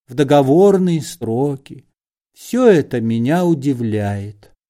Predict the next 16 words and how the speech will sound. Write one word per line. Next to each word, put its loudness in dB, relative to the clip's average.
Расскажи 0
об 2
этом 2
нашему 0
другу 0
доктору 2
Бернгарду 0
Гернгроссу. 0
Он 0
покажется 2
ему 2
интересным». -2
Приехавший 2
из -2
Москвы 0
Полыхаев, 0